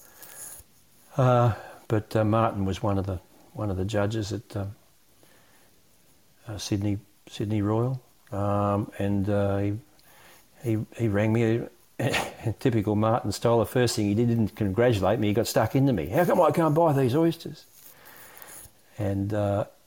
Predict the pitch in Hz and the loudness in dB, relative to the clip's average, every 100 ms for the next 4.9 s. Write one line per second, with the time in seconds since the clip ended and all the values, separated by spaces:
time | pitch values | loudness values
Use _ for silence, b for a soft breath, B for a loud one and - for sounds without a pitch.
0 | _ _ _ _ _ _ _ _ - 98 | _ _ _ _ _ _ _ _ -8 -6
1 | - 113 101 139 139 120 90 - _ _ | 0 2 4 4 4 2 0 -8 _ _
2 | _ - B B B - 104 110 120 120 | _ -20 B B B -4 0 2 2 2
3 | 113 80 - - - - 113 110 113 - | 0 -2 -8 -20 -18 -6 0 0 -2 -2
4 | 113 113 104 131 - 98 - 101 | 2 2 0 -4 -6 -6 -4 -4